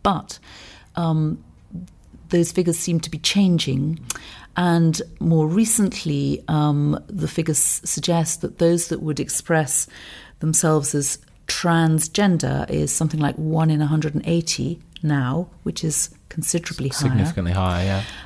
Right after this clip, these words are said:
Speaker 1: And people that would be, uh,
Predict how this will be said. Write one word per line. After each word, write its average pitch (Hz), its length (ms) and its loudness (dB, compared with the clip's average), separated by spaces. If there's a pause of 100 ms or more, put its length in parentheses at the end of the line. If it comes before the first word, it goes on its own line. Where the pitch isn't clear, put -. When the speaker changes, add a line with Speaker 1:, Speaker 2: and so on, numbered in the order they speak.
(140)
Speaker 1:
And 180 460 4 (200)
people 196 520 0
that - 140 -2
would 170 180 -4
be, 160 480 0 (380)
uh, 170 100 -2